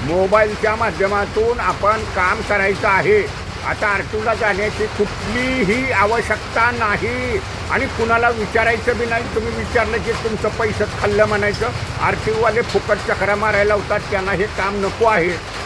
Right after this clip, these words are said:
आणि त्यांना पैसे खाण्यासाठी ते सांगतात, "उद्या या, परवा या, तेरवा या." आता शिकाऊ परवाना, ज्याला आपण कच्चं लायसन म्हणतो, ते सुद्धा आपण ऑनलाईननं काढू शकतो. पंधरा प्रश्न असतात,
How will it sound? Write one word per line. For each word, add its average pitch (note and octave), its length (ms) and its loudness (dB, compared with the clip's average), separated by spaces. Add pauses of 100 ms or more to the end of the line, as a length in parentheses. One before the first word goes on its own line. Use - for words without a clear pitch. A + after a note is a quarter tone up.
(140)
आणि A3+ 520 2 (200)
त्यांना G#3+ 220 0
पैसे G#3+ 480 -2
खाण्यासाठी G#3 580 -2
ते G#3+ 100 -2
सांगतात, G3 440 0
"उद्या F#3+ 280 0
या, G3 160 2
परवा F#3+ 400 0
या, F#3+ 160 0
तेरवा A#3 380 2
या." C#3 120 -2 (420)
आता F3+ 260 0
शिकाऊ G3 460 0 (140)
परवाना, G#3 400 2
ज्याला G#3 260 0
आपण G#3 260 0
कच्चं - 380 0
लायसन G#3 360 2
म्हणतो, G#3 360 0
ते G3+ 280 0
सुद्धा G3+ 220 0
आपण G#3 300 0
ऑनलाईननं G3+ 560 0
काढू F#3+ 380 0 (100)
शकतो. G#3 420 0 (460)
पंधरा G3 320 2
प्रश्न G#3+ 400 -2
असतात, G3+ 360 -2